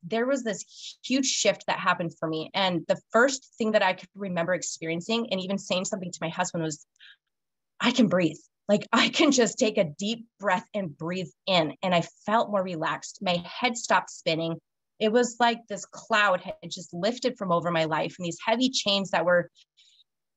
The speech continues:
that were, like, weighing me down with all this stuff I was experiencing were breaking. And I just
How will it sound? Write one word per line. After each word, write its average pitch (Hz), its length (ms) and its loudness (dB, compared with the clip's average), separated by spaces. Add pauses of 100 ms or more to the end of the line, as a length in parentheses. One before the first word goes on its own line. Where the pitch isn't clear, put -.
that 240 120 2
were, 240 80 2
like, 220 180 4
weighing 208 420 -2
me 311 120 -2
down 208 280 -2
with 185 140 -6
all 202 120 0
this 196 180 -8
stuff 220 220 -2
I 220 80 0
was 190 120 -10
experiencing 214 1000 -4
were 185 100 -2
breaking. 170 560 -2
And 180 200 -2
I 180 60 2
just 202 260 -6